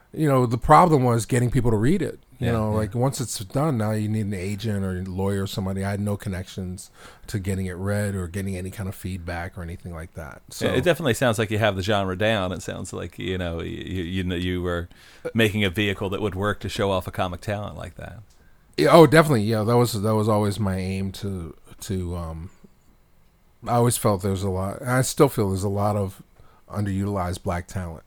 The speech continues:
Speaker 1: you
Speaker 2: Oh,
Speaker 1: know.
Speaker 2: yeah.
Speaker 1: Um, and that if I could be that go-to guy to create vehicles for the, all these com-, and co-, and Def Comedy Jam was huge at the time, so there was no shortage of black comedy talent that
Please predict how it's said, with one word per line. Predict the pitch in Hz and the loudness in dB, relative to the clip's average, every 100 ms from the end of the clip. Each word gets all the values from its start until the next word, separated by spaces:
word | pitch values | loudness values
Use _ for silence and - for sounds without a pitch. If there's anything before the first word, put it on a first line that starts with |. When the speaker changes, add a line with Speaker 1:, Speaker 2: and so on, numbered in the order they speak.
| _ - | _ -12
Speaker 1:
you | 95 | -10
Speaker 2:
Oh, | |
Speaker 1:
know. | 80 73 - - | -8 -10 -12 -8
Speaker 2:
yeah. | 82 73 - | -8 -10 -10
Speaker 1:
Um, | 92 87 85 85 | -8 -6 -8 -8
and | 87 87 87 | -8 -8 -8
that | 90 90 | -8 -6
if | 90 | -4
I | 98 | -4
could | 92 85 | -4 -4
be | 95 | -4
that | 90 87 85 - _ - | -2 -6 -8 -18 _ -6
go-to | 92 - 98 | -6 -4 -6
guy | 87 95 90 87 85 87 - | -4 -4 -4 -4 -8 -10 -12
to | - 85 - - | -8 -8 -10 0
create | - 85 | 4 4
vehicles | 85 90 87 - 82 82 - | 2 -6 -6 -6 -8 -8 -8
for | 87 | -10
the, | 85 - | -10 -8
all | 87 | -8
these | 90 - | -6 -8
com-, | - 87 98 | -8 -6 -4
and | 101 | -6
co-, | - 123 | -2 -2
and | 120 110 95 | 0 -2 0
Def | 117 - | -2 -2
Comedy | 95 98 90 | -2 -2 -2
Jam | 95 85 | -4 -4
was | 87 - | -6 -6
huge | 87 85 | -8 -8
at | 82 | -10
the | 80 | -12
time, | - 76 76 | -10 -10 -8
so | - 85 82 - - - | -8 -8 -10 -14 -20 -8
there | 104 | -2
was | 98 | 0
no | 107 | 0
shortage | 95 - 92 90 87 87 | 0 -2 0 0 -2 -4
of | 90 87 95 - - - - - | -6 -6 -10 -18 -20 -20 -20 -12
black | - 98 90 - _ _ - | -4 -4 -4 -10 _ _ -16
comedy | - 98 87 87 | -6 -6 -4 -8
talent | - 92 95 87 87 | -6 -4 -4 -6 -8
that | 90 | -10